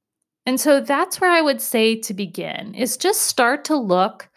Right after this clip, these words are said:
look around in your life and see where there's a rub, and just be willing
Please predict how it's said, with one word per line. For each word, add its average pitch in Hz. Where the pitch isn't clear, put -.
look 349
around 240
in 214
your 190
life 190
and 285
see 339
where 311
there's 294
a 285
rub, 208
and 269
just -
be 269
willing 208